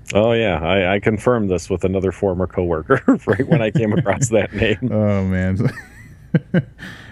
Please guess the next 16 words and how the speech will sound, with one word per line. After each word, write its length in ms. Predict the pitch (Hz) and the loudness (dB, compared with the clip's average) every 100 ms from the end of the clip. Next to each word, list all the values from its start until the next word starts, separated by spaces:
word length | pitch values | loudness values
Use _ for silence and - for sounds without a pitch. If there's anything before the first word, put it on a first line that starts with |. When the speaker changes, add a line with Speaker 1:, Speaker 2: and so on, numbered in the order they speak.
| - | -2
Speaker 2:
And 320 | 101 98 95 | 0 2 -2
she 160 | 104 110 | 0 0
was, 240 | 113 104 | 0 0
uh, 320 | 98 98 95 - | 0 0 -2 -2
probably 280 | 104 139 160 | -4 -2 0
about, 300 | 143 135 147 | 0 -2 -2
you 100 | 143 | 0
know, 200 | 98 110 - - - | 0 -2 -6 -20 -6
five 300 | - 98 104 | -2 0 0
feet 160 | 147 | -2
tall, 400 | - 92 98 113 - - - - - - - | -2 -2 -2 -4 -10 -20 -20 -20 -20 -18 -4
and 420 | 95 87 87 90 | -2 0 -2 0
just 240 | 110 110 | 0 0
this 220 | 98 92 - - - - - - - - - - - - - - - | -2 -2 -8 -18 -20 -20 -20 -20 -20 -20 -18 -20 -20 -20 -20 -20 -4
Speaker 1:
monstrous 580 | 98 98 98 - 92 82 | 0 2 0 0 -2 -2
troll. 360 | - 85 73 | -4 -2 -2